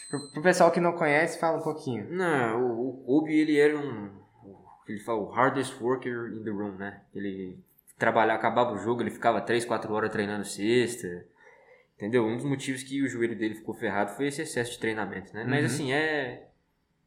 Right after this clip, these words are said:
Speaker 2: Trabalhar além da conta. O que ele, acho que tem uma frase que não foi dele, ou não sei se foi o Michael Jordan, falou que pra você chegar onde ninguém chega, você tem que fazer o que ninguém faz, né? Então
Speaker 1: Chequem aí, universitários.
Speaker 2: eu, eu acho que foi isso que esses caras aplicaram e deu certo,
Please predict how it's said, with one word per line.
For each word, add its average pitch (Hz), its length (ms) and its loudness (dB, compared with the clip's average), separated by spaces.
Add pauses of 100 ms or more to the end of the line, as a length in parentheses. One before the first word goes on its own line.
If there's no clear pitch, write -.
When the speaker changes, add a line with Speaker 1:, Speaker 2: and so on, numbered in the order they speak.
Speaker 2:
Trabalhar 175 840 10
além 143 260 2
da 156 120 4
conta. 107 300 -4
O - 20 -2
que 120 100 -8
ele, 120 320 -2
acho - 140 -8
que - 40 -18
tem 180 100 -6
uma 143 40 -6
frase 131 300 0
que 127 60 -10
não 110 80 -14
foi 113 160 -4
dele, 107 240 -2
ou 120 60 -2
não 98 60 -10
sei 104 120 -10
se - 60 -14
foi 101 100 -8
o 95 40 -8
Michael 98 220 -8
Jordan, 95 180 -12
falou 101 220 -10
que 104 260 -10
pra - 100 -20
você - 160 -4
chegar 117 320 -2
onde 123 180 -4
ninguém 120 280 -6
chega, 131 320 -4
você 135 100 -8
tem 123 100 -8
que - 60 -18
fazer 117 200 -4
o 110 40 -8
que - 80 -12
ninguém 120 240 -10
faz, 98 300 -8
né? 95 180 -14
Então 117 380 -10 (560)
Speaker 1:
Chequem 135 360 0
aí, 135 260 2
universitários. 101 760 -4
Speaker 2:
eu, 110 640 4
eu 107 220 0
acho 107 300 0
que 123 400 0 (100)
foi 123 140 6
isso 127 180 2
que 143 80 2
esses 139 200 -2
caras 131 280 6
aplicaram 127 560 6
e 127 60 0
deu 135 160 2
certo, 107 360 0